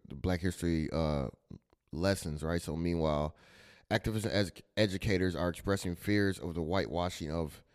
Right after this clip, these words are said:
wa-, uh, activists and educators are expressing fears of whitewashing the full truth of American history. So what are some of these changes, right? Uh, for middle schoolers, grades six to eight,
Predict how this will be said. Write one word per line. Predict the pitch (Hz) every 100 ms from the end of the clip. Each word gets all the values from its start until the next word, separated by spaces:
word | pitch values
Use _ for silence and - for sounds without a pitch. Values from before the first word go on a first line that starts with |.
| _ _ _ _ -
wa-, | - - 95
uh, | 92 82 67 _ _ _ _ -
activists | 107 113 120 117
and | 117
educators | 101 92 92 107 90
are | 90
expressing | 85 - 95 95 87 85
fears | 95 101 98
of | 82 78
whitewashing | 95 85 87 92 - 90 80
the |
full | - 98 104 104
truth | - 90 78
of | 80
American | 82 85 - 87
history. | 82 - 69 71 _ - - - - _ _ _ _ _ - - -
So | 95
what | 85 98
are | 98
some | 95
of | 90
these | 85
changes, | - 78 69 - 50
right? | 62 69 73 - -
Uh, | 78 80 73 69
for | 80
middle | 92 104
schoolers, | 98 98 98 92 87
grades | 85 82 -
six | 95 -
to | - -
eight, | 82 85 73